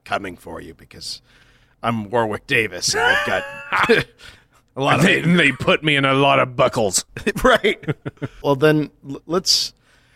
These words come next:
Speaker 1: speaking of households, let's crack m-, my personal favorite Scandinavian household.
Speaker 2: Okay.
Speaker 1: That of the horrific giantess Grilla. And she's Icelandic.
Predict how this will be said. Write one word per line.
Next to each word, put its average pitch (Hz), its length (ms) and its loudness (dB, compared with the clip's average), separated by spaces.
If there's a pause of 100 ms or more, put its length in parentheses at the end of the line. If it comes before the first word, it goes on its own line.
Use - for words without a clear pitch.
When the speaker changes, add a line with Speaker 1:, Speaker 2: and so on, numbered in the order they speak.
(260)
Speaker 1:
speaking 233 360 2
of 156 60 4
households, - 760 0 (180)
let's 196 220 2
crack 135 540 -2 (320)
m-, 131 300 -6
my 143 440 0 (160)
personal 139 560 0
favorite 110 640 -2 (100)
Scandinavian 117 1040 -2
household. 92 600 -12 (260)
Speaker 2:
Okay. 98 320 0 (400)
Speaker 1:
That 160 400 0
of 143 140 -6
the 139 100 -2
horrific 165 640 2
giantess 151 960 0 (420)
Grilla. 131 720 4 (380)
And 110 100 -16
she's 170 280 -6
Icelandic. 165 960 0